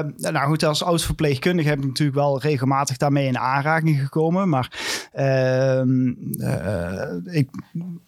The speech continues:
merkte gewoon toen ik bij Van Heek, ik vond die uitdaging ontzettend leuk om aan te gaan, om dat veel meer richting marketing die beweging te maken. En ik was daar in eerste instantie verantwoordelijk voor het stukje continentiezorg en voor diabeteszorg.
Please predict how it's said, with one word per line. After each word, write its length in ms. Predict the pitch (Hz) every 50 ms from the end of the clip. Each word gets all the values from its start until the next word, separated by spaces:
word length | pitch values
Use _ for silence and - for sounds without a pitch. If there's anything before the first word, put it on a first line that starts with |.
| _ _ -
merkte 420 | 131 151 156 160 175 170 151 - 156
gewoon 200 | 143 160 160 151
toen 140 | - 170 165
ik 100 | 160 139
bij 180 | 151 147 139
Van 120 | 120 135 123
Heek, 340 | 120 143 165 185 208 190
ik 160 | 202 170 143 -
vond 160 | - 165 151
die 120 | 135 131
uitdaging 580 | 143 147 180 185 175 190 180 175 170 165 170 160
ontzettend 480 | 156 151 - 170 160 151 156 143 -
leuk 280 | 151 156 156 160 156 -
om 120 | 151 147
aan 200 | 143 139 147 147
te 100 | 139 139
gaan, 300 | 127 117 135 135 139 143
om 100 | 139 127
dat 120 | 127 123 -
veel 200 | - 160 156 160
meer 140 | 151 147 135
richting 360 | 135 135 - - 131 120 120
marketing 520 | 127 139 156 170 156 - - 175 160 160
die 100 | 151 151
beweging 440 | 135 143 143 147 147 143 127 135 120
te 100 | - 135
maken. 400 | 135 127 123 123 123 - 135 123
En 200 | 127 127 127 127 - - - - - - - -
ik 160 | - 147 131 123
was 160 | 151 - -
daar 120 | 175 151
in 120 | 143 147 160
eerste 200 | 151 - - 143
instantie 380 | - - 147 143 139 - 135
verantwoordelijk 500 | 127 135 139 127 135 143 147 147 147 -
voor 220 | - - 139 131 131
het 100 | 127 -
stukje 300 | - - 151 - - 127
continentiezorg 1000 | - 143 135 113 123 135 147 170 175 160 165 156 147 147 147 151 143 139 -
en 200 | - 165 156 143
voor 120 | 131 143 123
diabeteszorg. 920 | 139 135 131 110 120 110 113 110 - - - - 95 87 69 - - -